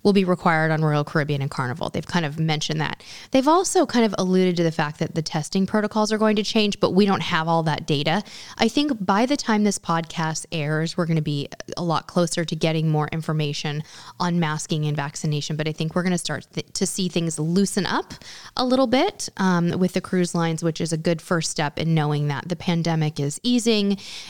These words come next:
and that restrictions are loosening because the world is becoming a safer place. So that is wonderful. Also this week,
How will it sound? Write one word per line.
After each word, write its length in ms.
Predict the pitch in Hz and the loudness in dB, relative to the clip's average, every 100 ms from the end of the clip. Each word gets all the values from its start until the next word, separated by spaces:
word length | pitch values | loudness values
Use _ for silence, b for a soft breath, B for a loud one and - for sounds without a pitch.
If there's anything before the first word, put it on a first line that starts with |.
| - | -2
and 300 | 190 180 175 | 2 4 2
that 360 | 165 151 143 - | 2 2 0 2
restrictions 640 | 208 - - - 262 226 | 0 2 0 0 0 2
are 100 | 190 | 2
loosening 500 | 180 175 180 165 165 | 2 2 2 2 2
because 440 | 160 160 - 170 156 | -2 -4 -2 0 0
the 160 | 170 | 0
world 240 | 160 151 156 | 2 2 0
is 80 | |
becoming 400 | - 160 160 156 | -2 -2 0 0
a 40 | 151 | 0
safer 420 | - 143 - 143 | -4 -6 -6 -8
place. 360 | - - 147 - | -8 -10 -8 -4
So 140 | 175 | -2
that 240 | 160 147 | -2 -2
is 240 | 165 151 - _ - | -4 -4 -8 _ -20
wonderful. 880 | 175 175 196 190 156 - - - - _ _ _ _ _ _ B B B B | -10 0 2 4 0 -4 -6 -6 -8 _ _ _ _ _ _ B B B B
Also 500 | 208 214 226 - 202 | 4 4 4 2 2
this 280 | 185 170 - | 4 2 -2
week, 520 | 147 147 226 - - | -6 -6 -6 -6 -12